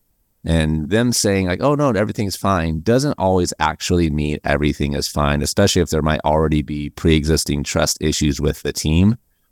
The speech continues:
A tactic that I've had success with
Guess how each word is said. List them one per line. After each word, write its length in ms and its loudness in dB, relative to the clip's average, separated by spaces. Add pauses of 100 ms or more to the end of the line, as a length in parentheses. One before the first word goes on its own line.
(120)
A 100 -2
tactic 520 0
that 140 4
I've 400 0 (380)
had 280 0
success 500 0
with 260 0